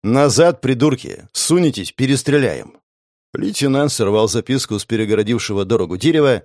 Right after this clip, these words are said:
и раздраженно плюнул на землю. "Торелио!" "Да, сеньор лейтенант!" "Бери Марио и дуйте вперед в дозор. Остальные в две цепочки по сторонам".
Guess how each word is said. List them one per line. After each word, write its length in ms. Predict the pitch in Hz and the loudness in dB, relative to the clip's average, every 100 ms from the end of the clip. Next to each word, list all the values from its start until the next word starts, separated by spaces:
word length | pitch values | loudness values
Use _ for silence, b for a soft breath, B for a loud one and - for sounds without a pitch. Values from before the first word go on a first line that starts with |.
| - | -2
и 120 | 139 | 2
раздраженно 640 | 196 160 147 131 131 151 151 | 4 4 2 2 2 0 -2
плюнул 340 | 117 101 95 | -4 -6 -4
на 140 | 110 | -4
землю. 420 | - 87 55 50 _ _ _ - | -6 -10 -14 -20 _ _ _ 0
"Торелио!" 640 | 139 180 160 123 67 - _ _ 95 | 2 4 4 4 0 -6 _ _ 0
"Да, 220 | 180 208 | 2 2
сеньор 320 | 226 233 202 | 2 4 4
лейтенант!" 500 | 180 151 123 - - _ _ | 4 0 -2 -4 -14 _ _
"Бери 340 | 87 82 113 135 | -12 -4 0 2
Марио 380 | 143 147 139 131 | 2 4 4 2
и 80 | |
дуйте 300 | 123 131 131 | 2 -2 -2
вперед 340 | 127 131 127 110 | -2 0 0 0
в 60 | |
дозор. 400 | 123 113 - - _ - | 0 -2 -4 -12 _ -4
Остальные 520 | 107 - 147 156 135 | -2 2 2 4 2
в 40 | |
две 180 | 123 147 | 2 0
цепочки 460 | 151 156 143 147 143 | 0 -2 -2 -2 -2
по 200 | 139 131 | 0 0
сторонам". 500 | 151 143 95 - | 2 2 -2 -8